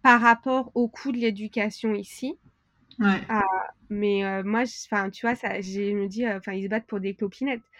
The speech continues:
Speaker 1: Je suis d'accord sur
Speaker 2: Ouais.
Speaker 1: le principe que pour moi, l'éducation, elle doit et elle devrait rester gratuite ou en tout cas
Speaker 2: Bien
Speaker 1: avec des
Speaker 2: sûr.
Speaker 1: frais, euh, peu chers. Mais tu vois, une année d'université ici, c'est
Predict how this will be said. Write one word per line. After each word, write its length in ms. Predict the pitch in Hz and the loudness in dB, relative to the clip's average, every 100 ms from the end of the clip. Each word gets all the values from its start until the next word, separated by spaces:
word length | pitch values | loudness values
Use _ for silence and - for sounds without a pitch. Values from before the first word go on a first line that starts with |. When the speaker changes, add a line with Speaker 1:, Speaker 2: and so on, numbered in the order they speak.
| - _ | -20 _
Speaker 1:
Je 80 | - | -14
suis 140 | - 214 | -6 4
d'accord 340 | 247 247 262 | 4 4 0
sur 120 | - | 0
Speaker 2:
Ouais. 40 | 220 | -2
Speaker 1:
le 60 | |
principe 520 | 208 226 220 - 254 - | -2 -2 -2 -4 -12 -6
que 80 | 196 | -6
pour 160 | 214 | 0
moi, 100 | 226 | 2
l'éducation, 500 | 226 190 202 196 220 - | 2 0 -6 -2 -2 -2
elle 180 | 214 | -2
doit 320 | 185 226 247 - | -2 2 2 0
et 80 | - | -4
elle 160 | 196 185 | -4 -2
devrait 300 | 214 208 233 | -4 -2 -4
rester 340 | 208 208 208 | -4 -6 -8
gratuite 560 | 190 190 196 - 233 214 | -6 -6 -8 -4 -4 -4
ou 80 | 190 | -8
en 80 | |
tout 120 | 190 - | -8 -6
cas 120 | 214 | -2
Speaker 2:
Bien 100 | 208 | 0
Speaker 1:
avec 100 | 196 | 0
des 80 | 180 | -2
Speaker 2:
sûr. 100 | 233 | -6
Speaker 1:
frais, 260 | - 226 220 | -6 -2 0
euh, 160 | 185 180 _ _ _ _ | -2 -8 _ _ _ _
peu 180 | 214 | -2
chers. 300 | 202 233 240 330 _ - - _ _ _ - | -2 0 0 -2 _ -20 -20 _ _ _ -4
Mais 340 | 214 202 202 | 0 0 0
tu 80 | - | 0
vois, 100 | 254 | 2
une 160 | 233 233 | 4 2
année 220 | 226 233 | 2 0
d'université 800 | 214 220 214 202 190 - 196 226 | 0 0 0 -2 -8 -12 -6 -4
ici, 500 | 202 - - 247 302 - _ _ - _ _ | -4 -8 -10 -8 -8 -10 _ _ -20 _ _
c'est 640 | - - - 254 277 294 | -20 -14 -4 -2 0 -4